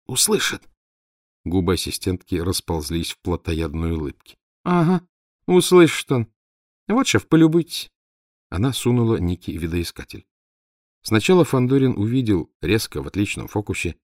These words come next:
стену с многочисленными фотографиями. Ага, это справа от письменного стола. Нашел стол. Доктора за ним не было. Порыскал объективом туда-сюда.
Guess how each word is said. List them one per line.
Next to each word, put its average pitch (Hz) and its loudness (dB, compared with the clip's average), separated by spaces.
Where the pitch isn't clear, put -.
стену 123 0
с - -8
многочисленными 92 -2
фотографиями. - -12
Ага, 80 -4
это 73 -8
справа 90 -4
от - -8
письменного 85 -4
стола. 90 -4
Нашел 127 2
стол. 80 -2
Доктора 104 0
за 101 0
ним 110 2
не 82 -2
было. 71 -14
Порыскал 98 0
объективом 90 -2
туда-сюда. 82 -6